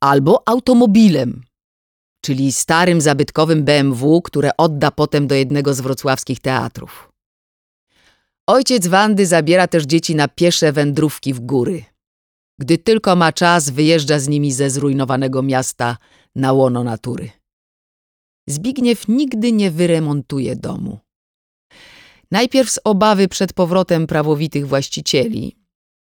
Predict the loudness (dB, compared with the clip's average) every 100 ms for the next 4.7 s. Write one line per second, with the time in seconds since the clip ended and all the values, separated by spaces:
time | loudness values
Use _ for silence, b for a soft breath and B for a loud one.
0 | _ _ b b b b b b _ -4
1 | -2 -2 0 0 2 0 -2 -6 -2 0
2 | 2 0 0 -2 0 0 0 -2 -2 0
3 | 0 -2 -6 -6 -4 -2 -2 -2 -2 -2
4 | -2 -2 -2 -2 -2 -2 -4